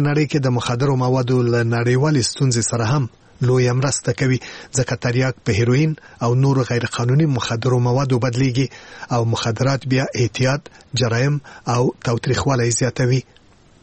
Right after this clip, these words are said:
یوریشیا ریویو پوښتنه کوي چې ولې طالبانو په افغانستان کې د کوکنارو پر کرنه بندیز ولګاو. خپرونه د څارونکو له قوله لیکي چې طالبان غواړي د مخدرو موادو د مخنیوي په چاره کې همکارۍ ته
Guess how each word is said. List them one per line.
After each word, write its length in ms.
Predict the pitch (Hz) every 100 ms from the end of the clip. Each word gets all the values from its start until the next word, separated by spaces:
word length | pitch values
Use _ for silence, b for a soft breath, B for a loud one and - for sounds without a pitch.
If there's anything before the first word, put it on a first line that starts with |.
| -
یوریشیا 460 | 143 143 131 143
ریویو 360 | 139 143 135 151 - -
پوښتنه 340 | 123 160 151 143
کوي 180 | 147
چې 140 | 139 151 143 B B
ولې 280 | 165 165 147
طالبانو 380 | 123 117 113 117 113
په 120 | 117
افغانستان 500 | 107 123 110 - 139
کې 140 | - 123
د 200 | 117 -
کوکنارو 420 | 123 147 151 123
پر 200 | - 101 -
کرنه 280 | 120 120 123 117
بندیز 360 | 123 131 131
ولګاو. 460 | 123 120 117 123 120 B B B -
خپرونه 500 | - 127 123 127 123
د 180 | 117 -
څارونکو 420 | 123 127 143 135 120
له 40 | -
قوله 220 | 127 123 123
لیکي 260 | 147 - 143 B B B B B -
چې 120 | 143
طالبان 340 | 143 143 156 151
غواړي 180 | 143 147 135
د 80 | 131
مخدرو 400 | 120 123 143 139
موادو 340 | 131 131 135 135
د 160 | 120 117
مخنیوي 420 | 110 - 131 156 -
په 120 | 131
چاره 200 | 127 123
کې 140 | - 107
همکارۍ 380 | 113 113 123 147
ته 60 | 143